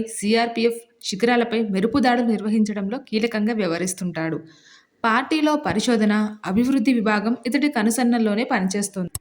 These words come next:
రెండు వేల పదిలో దంతెవాడలో జరిగిన దాడిలో డెబ్బై ఆరు మంది సీఆర్పీఎఫ్ జవాన్ల మరణం, రెండు వేల పదమూడులో బైరంఘాట్లో జరిగిన మెరుపు దాడిలో ఇరవై ఏడు మంది మరణం,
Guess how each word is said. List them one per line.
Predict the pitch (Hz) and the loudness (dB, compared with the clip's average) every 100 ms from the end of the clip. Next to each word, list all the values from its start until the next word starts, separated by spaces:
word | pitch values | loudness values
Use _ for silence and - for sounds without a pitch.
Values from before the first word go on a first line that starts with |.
| - | -6
రెండు | 226 269 | -2 -2
వేల | 339 359 | 0 -2
పదిలో | 339 262 254 262 | -2 0 0 0
దంతెవాడలో | 202 202 262 277 269 262 | 0 -2 -2 -2 0 0
జరిగిన | 254 233 220 226 | 0 0 0 0
దాడిలో | 202 185 196 202 226 - | -2 -2 -2 -4 -6 -6
డెబ్బై | 202 190 269 | -2 -2 0
ఆరు | 311 311 | -2 -2
మంది | 285 262 262 | -4 -4 -4
సీఆర్పీఎఫ్ | - 240 285 285 254 254 262 | -4 -4 -4 -2 -2 -2 -4
జవాన్ల | 208 202 214 214 | -4 -4 -4 -4
మరణం, | 180 170 180 190 196 - - - | -6 -6 -4 -4 -6 -10 -12 -6
రెండు | 220 294 | -4 -2
వేల | 330 | -2
పదమూడులో | 339 277 277 269 269 | -2 -2 -4 -4 -2
బైరంఘాట్లో | 233 196 233 262 269 247 247 | -2 -2 -2 -4 -4 -2 -2
జరిగిన | 233 233 226 226 | -2 0 0 0
మెరుపు | 196 208 247 | 0 0 0
దాడిలో | 247 233 214 196 - - _ _ | 0 0 0 -2 -6 -12 _ _
ఇరవై | 202 247 | -2 0
ఏడు | 311 320 | 0 -2
మంది | 311 277 262 | -4 -4 -4
మరణం, | 202 185 190 208 | -2 -2 -4 -4